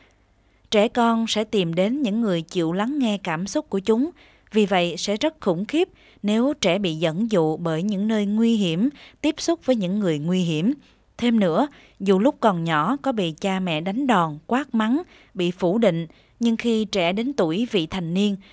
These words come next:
thì sức lực, thể trạng của chúng sẽ phát triển mạnh mẽ, có thể vượt trội hơn so với cha mẹ. Điều đó có thể dẫn đến trường hợp xảy ra cơn bùng phát bạo lực gia đình do căng thẳng tích tụ. Trong trường hợp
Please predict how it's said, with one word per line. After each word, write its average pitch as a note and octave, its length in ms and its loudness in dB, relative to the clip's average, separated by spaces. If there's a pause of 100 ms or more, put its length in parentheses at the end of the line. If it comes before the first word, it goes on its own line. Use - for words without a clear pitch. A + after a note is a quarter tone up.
(120)
thì G#3 140 0
sức D#4 280 -4
lực, G3+ 180 0 (160)
thể F#3 200 -2
trạng E3+ 320 -4
của G#3 140 -6
chúng B3 280 -2 (280)
sẽ F#3 200 -4
phát D4 300 -6
triển F#3 300 -2
mạnh D#3+ 240 -2
mẽ, D#3+ 280 -2 (320)
có C#4 100 -2
thể G#3 200 0
vượt G3+ 260 -2
trội D#3+ 200 0
hơn F#3 260 -2
so F#3 180 -2
với F#3 120 -4
cha F#3+ 200 -2
mẹ. D3+ 320 -2 (440)
Điều F#3+ 120 0
đó G#3 240 -2
có C4+ 140 -2
thể G3 180 -2
dẫn F3+ 320 -2
đến A3 260 -4
trường F3 200 -2
hợp E3 240 -2 (100)
xảy F3+ 240 -2
ra G#3+ 180 -2
cơn G#3 340 -4
bùng F3 220 -2
phát C4+ 300 -8
bạo E3+ 200 0
lực D#3+ 240 -6
gia F#3+ 160 -2
đình E3+ 220 0 (260)
do F3+ 260 -4
căng F#3 300 -6
thẳng F3 360 -6
tích C#4 200 -4
tụ. D3+ 300 2 (920)
Trong B3+ 160 2
trường G3 200 2
hợp F3+ 220 0